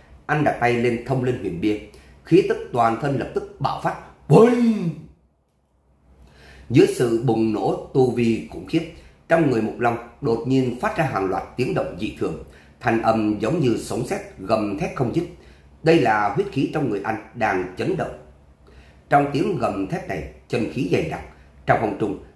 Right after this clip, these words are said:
tạo ra một loại sóng khí màu vàng kim loan tỏa khắp xung quanh. Cấp độ khí tức này vừa bá đạo vừa hung hãn,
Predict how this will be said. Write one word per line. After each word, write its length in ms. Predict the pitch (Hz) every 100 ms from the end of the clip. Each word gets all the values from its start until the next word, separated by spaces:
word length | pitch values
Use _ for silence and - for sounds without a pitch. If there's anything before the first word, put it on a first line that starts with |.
| -
tạo 260 | 120 117
ra 160 | 117 160
một 120 | 113 -
loại 340 | 107 95 101 95
sóng 240 | 110 -
khí 200 | 135 185
màu 240 | 170 95 90
vàng 240 | 92 87 -
kim 240 | 113 - - -
loan 380 | 104 120 113 101
tỏa 260 | - - -
khắp 160 | 190 190
xung 180 | - -
quanh. 260 | 107 - - - - - - - - - - - - - - -
Cấp 120 | 214 214
độ 180 | 127 110
khí 140 | 151 156
tức 160 | -
này 220 | 127 107 98
vừa 340 | 101 104 104
bá 160 | 107 175
đạo 140 | 135 - - 85
vừa 280 | 104 98 95
hung 180 | 123 110
hãn, 260 | - 113